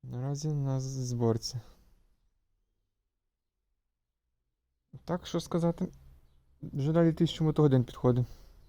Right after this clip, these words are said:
Ну, вал ломити. І кронштейн один раз. Цей, що на валі, що т-, від циліндра йде, так само він вже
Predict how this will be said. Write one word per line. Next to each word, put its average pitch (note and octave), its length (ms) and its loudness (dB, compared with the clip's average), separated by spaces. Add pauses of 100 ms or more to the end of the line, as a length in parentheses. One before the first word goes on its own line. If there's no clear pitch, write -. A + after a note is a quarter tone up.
(1300)
Ну, E3+ 240 -4
вал D#3+ 160 0
ломити. D3+ 520 0 (1300)
І D3+ 100 -6
кронштейн D3 600 0
один D3+ 220 2
раз. D3+ 300 -2 (1000)
Цей, D3 200 -4
що D3 440 0
на D3 220 4
валі, C#3+ 380 4 (680)
що - 180 -8
т-, - 440 -14
від C#3+ 260 0
циліндра D3 500 4
йде, C#3 160 6
так C3 120 0
само C#3 280 4
він C#3 60 6
вже C3+ 440 2